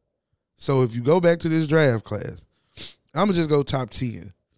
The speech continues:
Ben Simmons, Brandon Ingram, Jaylen Brown, Dragan Bender, Chris Dunn, Buddy Hield, Jamal Murray, Marquese Chriss, Jakob Poeltl,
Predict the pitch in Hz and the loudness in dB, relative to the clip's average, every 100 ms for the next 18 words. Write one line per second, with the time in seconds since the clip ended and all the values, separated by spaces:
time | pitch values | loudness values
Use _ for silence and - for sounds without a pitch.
0 | _ _ _ _ _ 104 147 170 160 151 | _ _ _ _ _ -2 0 0 0 -2
1 | 143 143 123 131 147 143 120 131 120 120 | 0 -2 0 0 2 0 -2 -4 -4 -4
2 | 113 123 131 127 113 113 110 110 - _ | -2 0 0 0 0 0 -2 -4 -8 _
3 | 104 127 131 139 127 120 113 110 110 - | -2 -2 0 -2 0 0 0 -6 -6 -14
4 | _ _ _ _ _ _ - 135 139 127 | _ _ _ _ _ _ -2 0 0 0
5 | 123 120 120 113 123 127 117 117 110 107 | 0 0 0 0 0 0 -2 0 -2 -4
6 | - _ _ _ _ 104 110 117 123 127 | -8 _ _ _ _ -8 -4 -2 0 0
7 | 123 113 110 110 107 117 117 131 123 - | 0 0 -2 -4 -4 -4 -4 -6 -8 -8
8 | - 117 110 - - _ _ _ _ _ | -4 -4 -4 -8 -18 _ _ _ _ _
9 | _ _ _ _ 101 123 123 127 - 127 | _ _ _ _ -4 -4 -2 -6 -4 -2
10 | 117 110 110 | 0 -2 -6